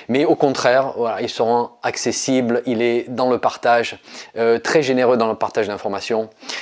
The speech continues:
Et quand on est dans le soin, je pense que vous serez d'accord avec moi, être accessible, sympathique et généreux, c'est quand même énorme. Bon, ensuite, on passe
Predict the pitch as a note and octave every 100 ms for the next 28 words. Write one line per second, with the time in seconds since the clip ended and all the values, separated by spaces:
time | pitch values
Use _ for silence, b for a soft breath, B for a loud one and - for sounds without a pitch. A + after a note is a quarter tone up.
0 | B - B2 B2 - B2 B2 B2 B2+ A#2+
1 | G#2+ G#2 - C3 C3+ C#3 A#2+ G#2 G#2 A#2+
2 | A#2 - G2 - G#2+ G2 G#2 F#2+ G2 G2+
3 | A2 - A#2 - - A2+ - - - B2
4 | - - A#2 A2+ - A#2+ A2 G#2+ G2+ G2+
5 | F#2+ G#2+ - - G#2 G#2 A2 A2 G#2+ A#2+
6 | B2 F#2 E2+ _ _ B B B B B
7 | B B B A2+ C3 B2+ - C#3+ C3 A#2+
8 | C3+ -